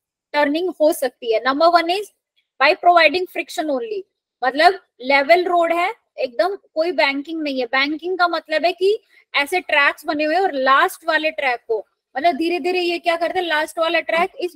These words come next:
level से क्या करता है, ऐसे, मतलब एक angle पे उसको हम rise कर देते हैं, तो वो ऐसे आगे की तरफ झुका होता है, like this। मैं आपको photo भी दिखा देती हूँ, ऐसे ये वाला अंदर की तरफ झुका होता है, ठीक है, तो safe turning होती है यहाँ पर।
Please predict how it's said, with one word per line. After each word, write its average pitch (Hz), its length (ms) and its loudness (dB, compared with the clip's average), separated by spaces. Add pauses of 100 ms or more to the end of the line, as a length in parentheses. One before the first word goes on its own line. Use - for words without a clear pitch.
(140)
level 277 400 -2
से 330 160 -8
क्या 320 200 -4
करता 330 340 -4
है, 466 120 -2 (840)
ऐसे, 269 480 0
मतलब 294 240 2
एक 320 340 0
angle 311 340 2
पे 349 140 -2
उसको 359 360 -2
हम 381 220 -2
rise 285 380 0
कर 262 180 -2
देते 233 260 0
हैं, 254 80 -6
तो 320 100 -4
वो 349 120 4
ऐसे 294 380 -2
आगे 285 360 0
की 339 100 -8
तरफ 330 200 -2
झुका 254 300 -2
होता 214 320 0
है, 190 100 -6 (340)
like 269 240 0
this। 254 160 4
मैं 262 100 -2
आपको 285 240 -4
photo 254 260 2
भी 240 100 0
दिखा 226 260 0
देती 202 280 -8
हूँ, - 80 -8
ऐसे 254 360 -2 (640)
ये 277 140 2
वाला 214 220 0 (120)
अंदर 330 280 0
की 370 120 -4
तरफ 370 240 2
झुका 269 300 -4
होता 196 340 -2
है, 220 60 -2
ठीक 285 220 -4
है, 381 160 0 (320)
तो 392 80 0
safe 392 460 0
turning 262 360 2
होती 220 360 0
है 208 100 -6
यहाँ 214 280 -12
पर। 190 100 -8